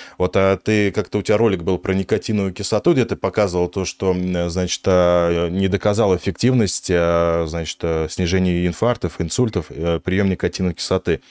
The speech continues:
Хотя никотиновая кислота снижает, э, холестерин. Так в чём дело? В, в том, что просто снизить холестерин на тот или иной процент не всегда достаточно, чтобы снизить риск, э, инфарктов. То есть здесь ещё нужно воздействовать на сосудистую стенку.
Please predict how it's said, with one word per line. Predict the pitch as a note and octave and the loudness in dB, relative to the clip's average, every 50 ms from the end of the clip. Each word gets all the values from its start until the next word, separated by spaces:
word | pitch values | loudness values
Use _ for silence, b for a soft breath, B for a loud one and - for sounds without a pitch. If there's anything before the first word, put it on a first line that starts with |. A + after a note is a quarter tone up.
| B B B B B B _ _ _ _ _ - | B B B B B B _ _ _ _ _ -6
Хотя | - F#2+ - - A2 | -4 -2 0 2 2
никотиновая | A2 A2 - - A2+ - A#2+ A#2+ A#2 G#2+ | 2 2 2 0 0 0 2 2 2 2
кислота | G#2 - - G#2 - - A2+ | 0 0 0 0 0 0 -2
снижает, | - - A3 - C#3+ C#3+ A#2 F#2 - | 0 0 0 2 2 2 0 0 0
э, | E2+ D#2+ E2 E2+ E2 E2 E2 D#2+ D#2+ D2+ C#2+ D#2 D2 D#2+ | 0 0 2 2 2 2 0 0 0 -2 -4 -4 -6 -6
холестерин. | E2 - G2 F#2 F2+ - - G#2 F#2 E2+ D#2 | -4 -2 0 0 0 0 0 0 0 -2 -4
Так | - - F2+ - | -4 -6 -6 -6
в | - | -2
чём | - A2 G#2 G#2 | -2 0 2 2
дело? | G#2 B2 G#2+ D#2 - B B B B B B B B B B B B - | 2 2 2 0 -2 B B B B B B B B B B B B -10
В, | F#2 E2+ | -10 -10
в | - - - | -10 -8 -2
том, | - C3 D#3+ D3+ B2+ | 0 0 2 2 0
что | - - A#2 F#2 | 0 0 -2 -2
просто | - - B2 C3 C#3 A2 - - - A2 | 0 0 2 4 4 2 2 0 -2 -2
снизить | - - A2 G2+ F#2 F2+ E2+ - | 0 2 2 2 2 2 0 0
холестерин | - F2+ F2+ F2+ - - - G#2+ B2 F3+ F#3 F3 E3 _ _ - | 0 0 0 0 0 0 0 2 2 2 2 0 -2 _ _ -4
на | - F#2 G2+ G2+ | 0 2 2 2
тот | - - G2+ - - | 2 0 -2 0 0
или | F#2 F2+ F#2+ | 0 2 4
иной | F#2 F#2+ F#2 | 4 2 2
процент | D#2+ - - F#2 F#2 - - E2 D2+ | 2 0 0 -2 0 0 -4 -4 0
не | F2 F#2+ A2 A#2 | 2 2 0 0
всегда | - - A2+ G2 F#2 G#2 G2+ | 0 -4 -4 0 2 0 2
достаточно, | E2+ D#2+ D2+ - - - A#2+ C#3 B2+ G2 - - - D2 | 2 0 -2 -2 0 0 0 0 0 -2 -4 -4 -8 -8
чтобы | - - E2 D#2+ E2 | -6 -4 -2 -2 -2
снизить | D#2+ - - F2 G2 G#2 G#2 - - | -2 0 2 2 2 2 0 -4 -4
риск, | D2+ F2 F2 - - - | -4 -2 -2 -4 -4 -4
э, | E2 D#2 D2+ D2 D2 | -2 -2 -2 -4 -4
инфарктов. | D#2+ D#2 - - E2 - - - - - _ | -6 -6 -2 -2 -2 -2 -2 -8 -18 -16 _
То | - C#2+ | -8 -6
есть | D2 D2+ C#2+ | -6 -6 -4
здесь | D#2+ G2 A#2+ - - | -2 -2 -2 -2 -4
ещё | F2+ - - G2 | -8 -4 -2 -2
нужно | F#2 F2 F2+ F2 F2+ E2+ | -2 -2 -4 -4 -6 -4
воздействовать | D2+ D#2 D#2+ D#2+ F2+ F#2 F#2 - F#2 F2 - _ B B B B B B B B B | -4 -4 -4 -2 -4 -6 -6 -6 -8 -10 -10 _ B B B B B B B B B
на | E2+ E2+ | -8 -4
сосудистую | - F#2 E2+ - G#2 G#2 G#2+ G2 - - G#2 G2 | -4 -2 -2 0 0 0 0 -2 -2 -4 -4 -4
стенку. | - - - - C#2 A#1+ A1 - - - - | -6 -8 -8 -8 -8 -8 -8 -12 -16 -20 -20